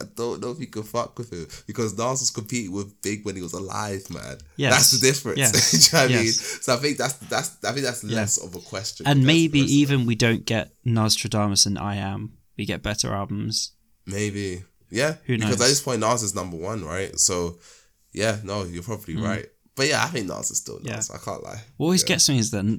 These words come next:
Speaker 2: that Biggie was younger than Jay-Z by, like, three years.
Speaker 1: I know.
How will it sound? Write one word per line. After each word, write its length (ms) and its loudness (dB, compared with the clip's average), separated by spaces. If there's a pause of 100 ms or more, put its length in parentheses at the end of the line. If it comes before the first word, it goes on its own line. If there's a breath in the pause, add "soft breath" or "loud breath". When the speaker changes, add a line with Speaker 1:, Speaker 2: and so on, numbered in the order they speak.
Speaker 2:
that 180 -4
Biggie 240 0
was 180 -2
younger 280 0
than 180 -2
Jay-Z 380 -2
by, 140 -6
like, 160 -6
three 280 -10
years. 480 -4 (960)
Speaker 1:
I 160 -6
know. 320 -10